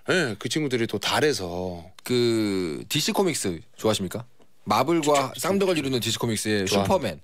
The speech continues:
Speaker 1: 네, 네.
Speaker 2: 슈퍼맨이 산책하는 곳이 달에 있어요.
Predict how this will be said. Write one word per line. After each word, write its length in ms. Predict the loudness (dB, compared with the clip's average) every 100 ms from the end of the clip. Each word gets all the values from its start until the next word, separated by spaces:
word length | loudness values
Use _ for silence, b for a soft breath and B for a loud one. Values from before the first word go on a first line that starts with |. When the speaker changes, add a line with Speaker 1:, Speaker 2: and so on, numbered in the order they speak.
| -4
Speaker 1:
네, 180 | 0 0
네. 60 | 0
Speaker 2:
슈퍼맨이 1300 | 0 2 2 2 2 2 2 2 2 2 0 -6
산책하는 480 | -4 -2 0 0 0
곳이 380 | 0 0 0 -2
달에 560 | 0 0 2 2 0 -6 -20 -20 -20 -14
있어요. 300 | -10 -10